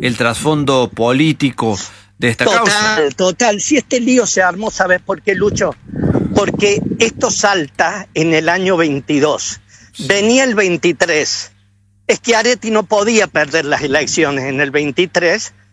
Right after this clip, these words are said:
Speaker 2: porque no, no tenía garantía que los que vinieran les iban a investigar o no los negocios del schiarettismo. Está bien, entonces,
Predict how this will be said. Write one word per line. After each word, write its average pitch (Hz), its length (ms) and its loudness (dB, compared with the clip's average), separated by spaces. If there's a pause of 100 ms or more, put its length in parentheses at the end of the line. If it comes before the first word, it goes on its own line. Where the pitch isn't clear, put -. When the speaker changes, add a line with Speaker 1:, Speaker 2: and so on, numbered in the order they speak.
(260)
Speaker 2:
porque 208 340 0
no, 196 360 2
no 202 200 2
tenía 226 360 2
garantía 185 300 0
que 190 100 0
los 156 140 -6
que - 140 -2
vinieran 202 720 2 (280)
les 170 220 0
iban 208 240 0
a 202 40 0
investigar 202 680 2
o 214 80 0
no 202 380 0 (280)
los 160 240 2
negocios 170 580 2
del 147 100 -2
schiarettismo. 127 680 -4
Está - 140 0
bien, 302 260 0
entonces, 180 720 -2